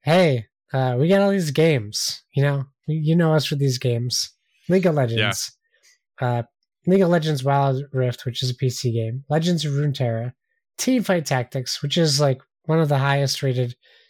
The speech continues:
Speaker 1: Twitch games still, and Valorant, another one of the highest rated Twitch streamed games. At least at one point it was. I'm not sure currently. Uh, we're getting all these games on Xbox-ish,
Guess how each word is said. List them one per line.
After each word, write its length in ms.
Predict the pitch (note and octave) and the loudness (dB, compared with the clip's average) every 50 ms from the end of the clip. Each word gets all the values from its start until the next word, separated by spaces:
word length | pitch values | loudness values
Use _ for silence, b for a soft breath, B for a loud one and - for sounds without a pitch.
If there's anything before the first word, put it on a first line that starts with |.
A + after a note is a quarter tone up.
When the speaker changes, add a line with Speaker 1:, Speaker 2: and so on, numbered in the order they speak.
| b - | b -6
Speaker 1:
Twitch 280 | - C#3 C3 B2 - - | -4 -2 -2 -2 -2 -2
games 560 | - C3 B2+ B2 A#2+ B2 A#2+ - - - - - _ _ | -2 0 0 0 0 -2 -2 -2 -2 -4 -6 -8 _ _
still, 480 | - - - F3 D#3+ C#3+ C#3+ C3+ C#3 _ _ _ _ _ _ _ _ _ _ _ _ _ _ _ _ _ - | -8 -2 0 0 2 2 0 -2 -6 _ _ _ _ _ _ _ _ _ _ _ _ _ _ _ _ _ -4
and 240 | - D3+ D#3 C#3+ C3 | -2 0 0 2 2
Valorant, 420 | C#3 D3 C#3 C3 B2+ A#2 A2+ A#2+ - - | 2 2 2 2 0 -2 -4 -8 -8 -6
another 400 | - C#3+ D3+ D3 C3 B2+ A#2+ A#2 | -4 -2 0 2 2 0 0 0
one 160 | A#2 B2 B2 A#2+ | 0 0 0 0
of 100 | A#2 A2 | -2 -2
the 60 | A2 | -2
highest 360 | G#2 A2+ A2+ A2+ A2+ - - | -4 -4 -4 -6 -6 -6 -6
rated 280 | A#2+ A2+ G#2+ A2 A2 A2 | -6 -6 -6 -6 -10 -8
Twitch 420 | - - A#2 - - - - - _ - | -8 -8 -6 -6 -6 -8 -8 -8 _ -6
streamed 720 | - - - - C3 B2 A#2+ A#2 A2+ A2+ A2+ - - - - | -6 -4 -2 0 0 0 0 -2 -4 -6 -8 -10 -10 -12 -6
games. 440 | - C3+ A#2+ A2 A2+ A#2+ A2+ - - - C#3+ | -4 -4 -4 -4 -6 -8 -10 -10 -8 -6 -2
At 80 | B2+ | 0
least 220 | B2+ B2+ A#2+ - C#3 | 0 0 0 -2 -4
at 120 | C3 - - | -8 -6 -4
one 200 | C3 B2 A#2 A2 | -2 -2 -2 -2
point 200 | - A#2+ A2 G#2+ | -4 -6 -6 -6
it 60 | A2+ | -6
was. 320 | A#2+ B2 C3+ C#3+ C3+ - - - | -10 -12 -12 -12 -14 -12 -6 -4
I'm 80 | C3 | -4
not 140 | C3 C3+ C3 | -4 -2 -4
sure 180 | - - B2+ A2+ | -4 -4 -4 -4
currently. 420 | - - A2+ A#2 B2 C3+ D3+ - _ B B B B B B B B B B B B B B B B _ - | -4 -4 -6 -6 -6 -8 -12 -14 _ B B B B B B B B B B B B B B B B _ -2
Uh, 520 | C#3+ C#3+ C#3 C#3 C3+ C3+ C3+ C3 C3 C3+ - - _ _ _ _ | 0 0 2 2 2 2 2 0 -2 -4 -6 -12 _ _ _ _
we're 120 | D3 D3 D3+ | -2 2 4
getting 240 | F#3+ G3 F#3+ F3+ | 4 4 4 4
all 360 | D#3 D3 E3 F#3+ G#3+ A3 G3+ F3+ | 4 4 4 4 6 6 4 4
these 240 | D#3 C3+ B2 - | 2 0 -2 -2
games 560 | - C3+ B2 A2+ A#2 B2+ D3 C#3 - - - - - | -2 -2 -2 -2 -2 -4 -4 -4 -4 -4 -6 -6 -4
on 140 | C#3+ C#3+ D3+ | -2 -2 0
Xbox-ish, 1600 | D3 C#3 C3 - - - B2 A#2+ A#2+ A#2+ - - - - - - - _ _ _ _ - E3 D#3 D3+ C#3 - - - - - - | 0 -2 -2 -4 -4 -4 -4 -4 -4 -4 -4 -6 -6 -6 -6 -8 -12 _ _ _ _ -2 0 2 2 0 0 -2 -4 -6 -8 -10